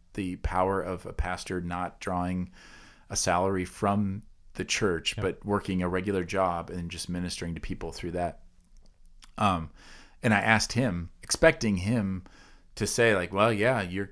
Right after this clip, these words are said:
Speaker 1: kind of a sellout if you go and you take this
Speaker 2: Yep.
Speaker 1: position." But what he said to me is, he said, "I, I think maybe, you know, is it possible that God is just saying, 'I just want to give you this gift'?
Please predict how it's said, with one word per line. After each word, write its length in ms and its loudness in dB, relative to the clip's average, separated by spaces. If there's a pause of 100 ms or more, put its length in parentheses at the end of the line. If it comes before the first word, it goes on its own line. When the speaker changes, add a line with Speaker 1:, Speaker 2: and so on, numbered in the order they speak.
(120)
Speaker 1:
kind 180 0
of 60 -6
a 40 -4
sellout 460 0 (180)
if 160 -12
you 60 -8
go 260 -4
and 140 -6
you 60 -8
take 260 -4
this 160 -6
Speaker 2:
Yep. 80 -2
Speaker 1:
position." 420 -6 (400)
But 120 6
what 120 10
he 60 6
said 240 -2
to 80 -6
me 160 0
is, 140 -4
he 60 -6
said, 220 -2
"I, 140 -8 (320)
I 80 -6
think 260 -6
maybe, 720 -4 (680)
you 80 -6
know, 120 -8
is 140 -4
it 140 -2
possible 460 0
that 120 -6
God 260 -2
is 120 -10
just 260 -8
saying, 540 -8 (680)
'I 60 -6
just 200 -8
want 80 0
to 60 0
give 160 -4
you 80 -2
this 180 -4
gift'? 420 -8